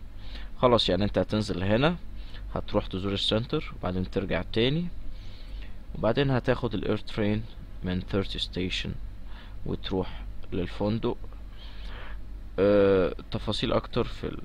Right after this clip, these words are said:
السلايد الجاي. احنا زي ما اتفقنا هناخد الاير Train. في حاجة ميزة جميلة في جوجل Maps، انك انت ممكن تحدد له نقطتين وتقول له ازاي اروح،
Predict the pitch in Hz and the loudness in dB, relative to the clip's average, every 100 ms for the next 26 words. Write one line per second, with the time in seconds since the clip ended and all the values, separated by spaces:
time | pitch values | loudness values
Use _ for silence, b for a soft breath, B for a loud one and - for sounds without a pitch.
0 | - - - - 80 - - - - - | -10 -8 -6 -2 -2 -2 -4 -6 -6 -8
1 | - - - - - - - - - - | -8 -8 -8 -10 -10 -8 -10 -10 -8 -8
2 | - - B B B B B B B B | -8 -8 B B B B B B B B
3 | B B - - 113 101 98 95 - - | B B -8 -2 2 6 6 4 -2 4
4 | 104 127 123 104 98 92 82 - 90 117 | 6 6 4 4 2 0 -2 -2 2 4
5 | 131 - 123 117 113 117 - - - - | 2 0 4 6 6 2 -2 -4 -10 -8
6 | - - - - B B B B - 151 | -10 -8 -8 -8 B B B B 2 6
7 | 151 156 156 131 110 104 135 135 113 101 | 8 10 12 12 10 8 4 4 6 6
8 | 110 123 120 - 98 92 92 107 113 98 | 4 2 0 0 2 2 2 0 0 2
9 | 92 90 - - - B 143 - 101 104 | 0 0 -2 -2 -4 B -4 0 2 6
10 | 143 143 135 151 - - - 95 95 98 | 4 6 4 4 0 -2 -2 0 0 2
11 | 117 107 101 95 - - - 104 117 156 | 0 2 2 2 0 -6 -2 2 2 0
12 | - B B B - 113 113 104 95 113 | -4 B B B -4 2 4 4 6 6
13 | - 101 107 113 107 - | 8 6 6 4 2 -6